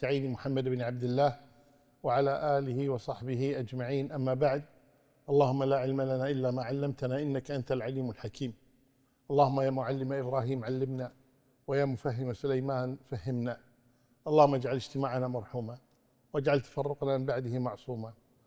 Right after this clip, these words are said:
ولا تجعل فينا ولا منا ولا معنا شقيا ولا محروما. اللهم آمين، وإن اسمعنا يا رب العالمين.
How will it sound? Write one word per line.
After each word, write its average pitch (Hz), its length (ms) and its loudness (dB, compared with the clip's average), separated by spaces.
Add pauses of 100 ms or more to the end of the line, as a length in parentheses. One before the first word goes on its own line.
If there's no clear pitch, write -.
(160)
ولا 151 160 6
تجعل 135 360 2
فينا 127 300 -2
ولا 131 240 0
منا 131 300 -2
ولا 127 260 2
معنا 127 360 -4
شقيا 135 380 -4
ولا 120 220 0
محروما. 117 440 -8
اللهم 135 440 2
آمين، 127 340 -4
وإن 123 220 -4
اسمعنا 120 380 -6
يا 131 120 -2
رب 117 180 -4
العالمين. 110 520 -4